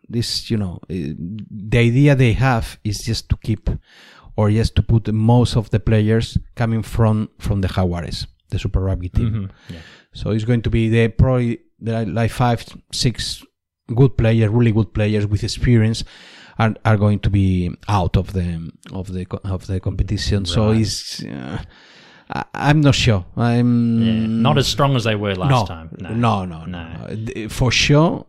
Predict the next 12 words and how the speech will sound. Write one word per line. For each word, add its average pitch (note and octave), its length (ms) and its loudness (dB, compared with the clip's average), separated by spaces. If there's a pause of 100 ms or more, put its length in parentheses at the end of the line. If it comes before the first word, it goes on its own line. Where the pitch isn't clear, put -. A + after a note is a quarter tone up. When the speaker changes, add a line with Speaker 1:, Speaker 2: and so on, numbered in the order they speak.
Speaker 1:
they G#2 200 2
are G#2 100 4
not G2+ 200 2
going G2 240 2
to, F2+ 380 0 (320)
to G#2+ 80 2
reach G2 380 0
the G2 160 -4
semifinal G2 680 0
like F#2+ 300 0
in, F#2 260 -2
in, F#2+ 200 -8